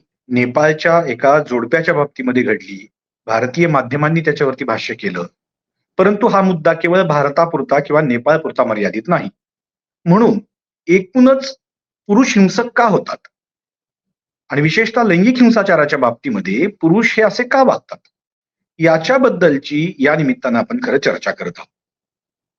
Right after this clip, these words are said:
आपल्याला हे समजून घेतलं पाहिजे की स्त्रियांच्या लैंगिकतेच्या नियंत्रणावरतीच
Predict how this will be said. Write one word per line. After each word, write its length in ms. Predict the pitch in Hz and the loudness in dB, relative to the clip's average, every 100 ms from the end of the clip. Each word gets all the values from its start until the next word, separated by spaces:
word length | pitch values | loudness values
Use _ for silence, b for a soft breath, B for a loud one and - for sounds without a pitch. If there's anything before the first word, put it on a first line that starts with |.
| _ _ _ _ _ - _ _ _ _ _ _ | _ _ _ _ _ -20 _ _ _ _ _ _
आपल्याला 260 | 180 240 247 | 0 2 2
हे 120 | 262 | 2
समजून 380 | 254 202 214 214 | 2 2 4 4
घेतलं 280 | 180 123 | 2 0
पाहिजे 320 | 110 92 92 131 | -2 -4 -6 -6
की 120 | 202 | -6
स्त्रियांच्या 1000 | - 147 151 170 190 185 190 196 214 220 | -6 -2 2 2 0 -2 0 2 2 0
लैंगिकतेच्या 760 | 135 131 151 160 - 170 196 190 | 0 0 -2 -6 -2 -2 0 0
नियंत्रणावरतीच 1400 | 147 135 139 160 170 175 180 175 160 165 170 - - | -2 0 0 0 0 0 2 2 0 -2 -4 -4 -8